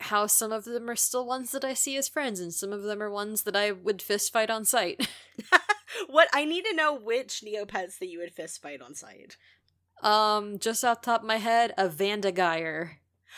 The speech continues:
Speaker 2: Oh no! The Vandegire is actually the newest Neopet. It was the first new species that they had made in, like, literally forever. It came out in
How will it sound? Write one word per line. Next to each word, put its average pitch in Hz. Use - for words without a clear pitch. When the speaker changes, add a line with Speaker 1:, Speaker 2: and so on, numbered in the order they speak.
Speaker 2:
Oh 381
no! 415
The 294
Vandegire 359
is 311
actually 262
the 233
newest 202
Neopet. 247
It 214
was 220
the 220
first 220
new 196
species 214
that 185
they 180
had 156
made 156
in, 151
like, 139
literally 180
forever. 151
It 139
came 175
out 170
in 156